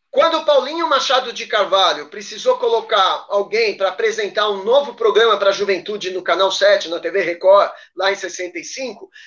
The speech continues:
ele chegou a pensar no Sérgio Murilo. Mas, de novo, o Sérgio Murilo perdeu a vez e o Roberto Carlos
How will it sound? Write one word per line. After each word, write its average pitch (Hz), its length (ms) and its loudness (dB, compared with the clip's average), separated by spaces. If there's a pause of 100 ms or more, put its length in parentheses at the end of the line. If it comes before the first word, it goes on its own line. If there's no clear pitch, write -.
ele 294 160 2
chegou 302 300 2
a 302 40 2
pensar 294 380 2
no 285 100 -2
Sérgio 277 340 2
Murilo. 254 540 0 (320)
Mas, 294 540 0
de 359 180 0
novo, 285 420 6
o 254 60 -6
Sérgio 240 320 0
Murilo 240 400 -2
perdeu 240 420 4
a 196 60 4
vez 220 360 -2
e 226 40 -12
o 220 80 -6
Roberto 202 380 -2
Carlos 196 460 0